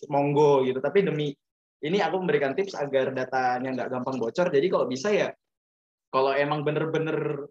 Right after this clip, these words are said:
nggak urgent banget ya, kalau bisa nggak usah upload-upload dulu sih, karena ya itu tadi tetap berbahaya. Ya emang ada syarat dan ketentuan di mana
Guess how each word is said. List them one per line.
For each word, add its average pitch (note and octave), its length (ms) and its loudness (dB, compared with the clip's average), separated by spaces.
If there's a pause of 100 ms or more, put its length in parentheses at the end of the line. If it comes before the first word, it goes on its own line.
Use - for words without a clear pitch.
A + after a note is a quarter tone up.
(120)
nggak C#3 400 -4
urgent D3 480 -4
banget C3 320 -4
ya, E3 240 -4
kalau A#2+ 240 -6
bisa G3 240 -8
nggak A#2+ 160 -2
usah A#2+ 320 -8
upload-upload B2 480 -6
dulu D#3 160 -4
sih, D3 160 -8
karena D3+ 320 -4 (960)
ya A#2+ 160 -2
itu B2+ 80 -4
tadi D#3 400 2
tetap C3+ 240 -2
berbahaya. C3 720 0
Ya B2 160 -2
emang D3 260 -4
ada F3 220 -2
syarat D3 480 -2
dan C#3 160 -4
ketentuan C#3 560 -2
di D3+ 80 -2
mana C#3+ 320 -2